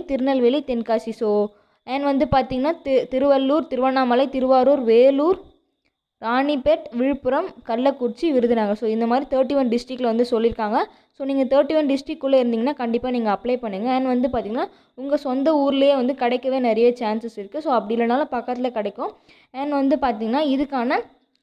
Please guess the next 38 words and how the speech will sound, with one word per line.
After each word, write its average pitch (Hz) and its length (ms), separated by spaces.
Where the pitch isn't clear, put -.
குவாலிஃபிகேஷன், 262 560
கு-, - 200
குவாலிஃபிகேஷன், 254 760
ஏஜ் 247 220
எல்லாம் 240 200
டீட்டெயில்ஸ் 233 340
எல்லாம் 233 160
கரெக்டா 208 300
பார்க்கலாம். 208 400
So, - 120
இதுக்கு 302 260
வந்து 311 180
பார்த்தீங்கன்னா, 262 400
ஃபார்ட்டி 269 380
இயர்ஸ் 285 340
கீழே 285 280
இருக்கணும் 233 300
அப்படின்னு 226 240
சொல்லியிருக்காங்க. 220 420
And 254 140
வந்து 240 200
பார்த்தீங்கன்னா, 247 360
பி 311 200
ஜி, 302 160
அதாவது 240 320
post 285 320
graduate 254 460
with 349 200
a 220 140
computer 240 460
pro-, 240 280
any 285 300
post 262 340
graduate, 208 420
any 233 240
post 247 260
graduate 202 280
படிச்சிருக்கணும். 202 520